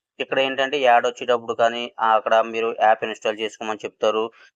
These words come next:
లేదంటే లోన్ ఇచ్చే యాప్లు ఉంటే ఇన్‌స్టాల్ చేసుకొని మీకు ఇన్‌స్టెంట్‌గా లోన్ ఇస్తామని చెప్తుంటారు. అలాంటి అంతా కూడా మీరు మైండ్లోకి ఎక్కించుకోవద్దండి. just ఇక్కడ ఏంటంటే మనం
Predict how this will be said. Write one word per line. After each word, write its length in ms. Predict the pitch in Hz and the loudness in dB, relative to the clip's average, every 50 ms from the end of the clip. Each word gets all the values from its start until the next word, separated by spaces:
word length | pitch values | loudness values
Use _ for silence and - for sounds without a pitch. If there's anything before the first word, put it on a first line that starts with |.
| _ - | _ 0
లేదంటే 420 | 117 113 117 113 110 120 117 113 | 2 2 2 0 0 0 0 0
లోన్ 320 | 107 107 110 113 113 113 110 | 0 2 0 0 0 0 -6
ఇచ్చే 200 | 101 - 120 113 | -8 -4 0 2
యాప్లు 260 | 110 107 104 110 110 | 2 2 2 -2 -10
ఉంటే 160 | 107 104 113 | -8 -8 -8
ఇన్‌స్టాల్ 360 | 104 104 - - 113 107 104 | -10 -10 -4 -4 -4 -4 -2
చేసుకొని 340 | 110 107 - _ - 113 117 | -6 -8 -6 _ -6 -4 -4
మీకు 160 | 113 113 107 | -4 -6 -6
ఇన్‌స్టెంట్‌గా 460 | 110 110 104 - - 113 101 107 110 | -6 -8 -8 -6 -6 -6 -6 -4 -4
లోన్ 240 | 110 110 110 110 110 | -2 0 0 0 -2
ఇస్తామని 300 | 104 - - 120 107 104 | -6 -6 -6 -6 -4 -4
చెప్తుంటారు. 440 | 107 - - - 104 95 107 107 107 | -6 -4 -4 -6 -4 -2 -2 0 2
అలాంటి 360 | 104 101 104 104 107 - 113 | 2 2 2 0 0 -2 -2
అంతా 200 | 110 107 - 113 | -4 -2 -4 -4
కూడా 180 | 104 107 110 113 | -2 -2 -2 -2
మీరు 320 | 113 110 110 123 170 220 - - - _ _ - | -4 -4 -6 -6 -6 -6 -8 -14 -20 _ _ -2
మైండ్లోకి 400 | 101 104 104 107 110 117 110 117 | -2 -2 -2 -2 -4 -4 -4 -4
ఎక్కించుకోవద్దండి. 720 | 101 - - 107 104 - - 107 107 101 101 104 104 107 127 | -6 -4 -6 -6 -6 -2 0 0 0 2 0 -4 -4 -4 -6
just 320 | 123 - 101 - _ - | -4 -4 -4 -4 _ -8
ఇక్కడ 160 | 107 - 107 101 | -6 -4 -2 -4
ఏంటంటే 280 | 101 101 101 104 117 | -2 -2 -2 -2 -2
మనం 260 | 113 110 107 107 104 | -2 -2 -2 -2 -6